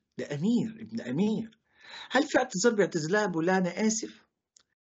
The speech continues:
إيه، آه، أرجوك تقبل اعتذار"؟ لا طبعا، ده أمير أيضا كمان، حتى في الاعتذار عنده عفة نفس.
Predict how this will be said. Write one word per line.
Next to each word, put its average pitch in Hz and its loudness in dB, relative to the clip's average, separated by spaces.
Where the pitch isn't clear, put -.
إيه، 156 2
آه، 151 0
أرجوك 156 2
تقبل 180 2
اعتذار"؟ 175 2
لا 185 2
طبعا، 180 -2
ده 185 4
أمير 226 8
أيضا 196 2
كمان، 143 -6
حتى 185 -6
في 147 -6
الاعتذار 123 -2
عنده 113 -6
عفة 143 0
نفس. - -6